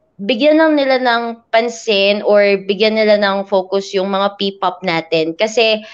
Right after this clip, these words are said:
yun na yung way natin eh. Meron na tayong parang nasa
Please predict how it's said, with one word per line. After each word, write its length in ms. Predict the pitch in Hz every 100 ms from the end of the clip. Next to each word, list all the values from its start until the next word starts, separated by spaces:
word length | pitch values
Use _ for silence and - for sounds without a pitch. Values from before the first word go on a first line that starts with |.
| - -
yun 240 | 254 339
na 160 | 359 359
yung 80 | 254
way 160 | 240
natin 400 | 220 185 196 190
eh. 240 | - 147 160
Meron 320 | 196 262 285
na 80 | 269
tayong 400 | 247 240 233 233
parang 560 | 214 214 208 208 202
nasa 580 | 196 196 208 185 175 170